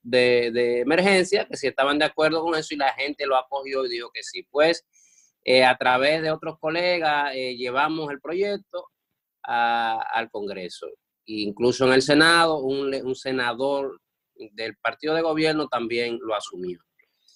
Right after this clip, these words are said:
Eh, yo lo que digo es que simplemente sabemos que vivimos en países pobres donde hay una gran deuda social de los, eh,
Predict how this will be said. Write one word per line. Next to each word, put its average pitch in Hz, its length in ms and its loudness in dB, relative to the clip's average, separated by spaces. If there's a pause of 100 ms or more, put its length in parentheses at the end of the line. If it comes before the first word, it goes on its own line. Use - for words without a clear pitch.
(220)
Eh, 127 280 4
yo 160 140 4
lo 214 100 4
que 214 140 0
digo 202 300 4
es 202 260 0
que 175 340 0
simplemente 170 1400 -2
sabemos 160 680 0
que 139 160 -4 (480)
vivimos 156 840 2
en 123 260 -6 (240)
países 147 540 -2
pobres 135 460 4
donde 117 420 -2
hay 143 380 2
una 131 300 -2
gran 139 340 2
deuda 165 360 2
social 135 680 0 (760)
de 123 180 -2
los, 120 360 -6 (140)
eh, 117 480 -2